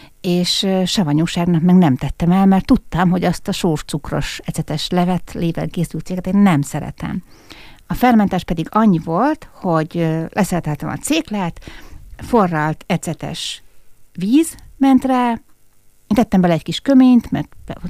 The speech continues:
írták, hogy lehet bármilyen fűszert tenni bele ízlés szerint, és, ö, egyszerűen a konyhapulton hagytam állni, és az így magában elkezd egy picit így erjedni, így pesegni.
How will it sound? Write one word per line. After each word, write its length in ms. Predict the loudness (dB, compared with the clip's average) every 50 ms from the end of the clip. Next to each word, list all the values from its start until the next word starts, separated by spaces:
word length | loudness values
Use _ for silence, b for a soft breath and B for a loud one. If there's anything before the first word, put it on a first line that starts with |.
| -8 -8
írták, 300 | -8 -6 -6 -6 -4 -4
hogy 120 | -4 -4
lehet 260 | -4 -6 -6 -6 -6
bármilyen 360 | -6 -6 -6 -6 -6 -6 -6
fűszert 320 | -6 -8 -8 -10 -10 -10 -6
tenni 200 | -4 -2 -2 -2
bele 240 | -2 -4 -8 -8 -6
ízlés 280 | -6 -2 0 2 0 0
szerint, 420 | 0 0 2 4 4 4 4 2 B B B B B B B B B B
és, 360 | 0 0 0 0 0 -2 0
ö, 360 | 0 2 2 2 2 2 2 0 0 _ _ _ _ _ _ _ -2
egyszerűen 340 | -2 -2 0 2 2 2 2
a 40 | 2
konyhapulton 760 | 2 2 2 0 -2 -2 -2 -2 -2 0 -2 -2 -2 -2 -4 -8
hagytam 520 | -10 -8 -6 -6 -6 -8 -10 -8 -8 -8 -6 -4
állni, 440 | -2 0 2 4 6 6 6 6
és 120 | 4 2 0
az 60 | 2
így 60 | 2 4
magában 500 | 4 4 2 0 -4 -4 -2 0 0 0
elkezd 360 | 0 -2 -4 -6 -8 -8 -8
egy 80 | -8
picit 300 | -8 -8 -10 -10 -10 -8
így 160 | -8 -8 -8 -8
erjedni, 400 | -8 -8 -8 -8 -8 -8 -8 -8
így 120 | -10 -10 -8
pesegni. 480 | -6 -6 -4 -2 2 4 4 6 4